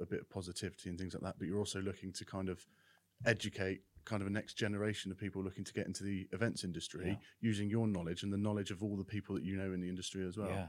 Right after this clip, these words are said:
Speaker 2: absolutely. And what I've really enjoyed is raising the energy levels. And anyone out there listening, when you raise your energy levels, I really mean raise 'em up and open your mind and have that limitless mindset and open up your black book and open up your contacts and open up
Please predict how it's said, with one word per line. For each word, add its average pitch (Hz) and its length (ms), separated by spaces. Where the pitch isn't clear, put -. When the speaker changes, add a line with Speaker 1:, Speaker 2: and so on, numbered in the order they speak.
Speaker 2:
absolutely. 82 580
And 113 120
what 135 120
I've 95 80
really 98 160
enjoyed 90 240
is 92 160
raising 107 320
the 98 80
energy 95 260
levels. 80 420
And 95 60
anyone 117 260
out 104 140
there 87 100
listening, 92 360
when 107 160
you 123 240
raise 120 300
your 107 200
energy 110 300
levels, 82 540
I 85 60
really 107 340
mean 95 260
raise 92 280
'em 82 100
up 85 260
and 87 160
open 117 400
your 101 160
mind 101 320
and 85 80
have 95 200
that 104 140
limitless 104 420
mindset 104 580
and - 160
open 120 300
up 90 120
your 92 100
black - 280
book 87 220
and 85 180
open 123 320
up 82 120
your 80 100
contacts 82 480
and 76 160
open 113 380
up 95 180